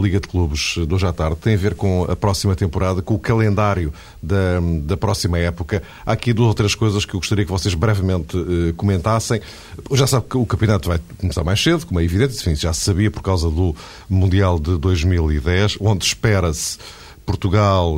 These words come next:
eh, consiga chegar. Ehm, mas, eh, em relação ao, ao, ao, ao sorteio do, do campeonato, hoje na reunião da direção da Liga, que depois terá que ser, eh, ratificada em Assembleia Geral,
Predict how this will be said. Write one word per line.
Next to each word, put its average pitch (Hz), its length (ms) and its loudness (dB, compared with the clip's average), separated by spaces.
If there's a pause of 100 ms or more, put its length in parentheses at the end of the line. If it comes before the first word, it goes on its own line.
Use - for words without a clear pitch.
eh, 73 340 0
consiga 85 520 0
chegar. 110 640 2 (560)
Ehm, 110 1000 2 (240)
mas, 135 640 4
eh, 151 200 2
em 147 40 2
relação 131 420 2
ao, 113 560 2
ao, 104 280 4
ao, 101 220 2
ao 110 100 4
sorteio 87 840 2
do, 80 400 -2
do 76 140 -4
campeonato, 82 680 0 (320)
hoje 110 220 2
na 113 100 4
reunião 101 320 2
da 90 40 0
direção 98 320 0
da 90 100 0
Liga, 123 300 2
que - 60 -14
depois - 200 -2
terá 90 180 -2
que 80 80 -6
ser, 87 280 -2
eh, 71 1080 -4
ratificada 95 720 0
em 82 60 0
Assembleia 78 360 0
Geral, 82 360 -2